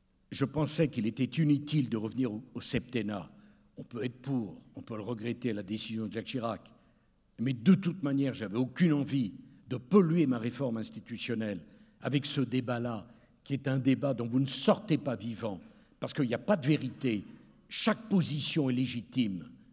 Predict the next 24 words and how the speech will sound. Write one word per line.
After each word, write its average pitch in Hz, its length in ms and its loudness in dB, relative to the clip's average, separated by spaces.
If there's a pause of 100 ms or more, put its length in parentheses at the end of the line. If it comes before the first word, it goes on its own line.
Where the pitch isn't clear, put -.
(200)
Enfin, 113 80 -4
je 127 140 -4
veux 120 40 -2
dire, 107 240 -2
euh, 101 120 -8 (420)
on 139 80 0
peut 135 160 2
être 131 80 0
pour 131 140 -4
le - 80 -8
quinquennat, 117 500 -2
on 123 80 -4
peut 123 200 -2
être 117 100 -4
pour 135 100 -6
le 110 60 -6
septennat. 120 600 -4 (520)
Moi-même, 127 340 4
là 120 60 2
encore, 117 320 -4
je - 60 -10
suis 110 100 -10
très 117 300 -6
hésitant. 107 460 -8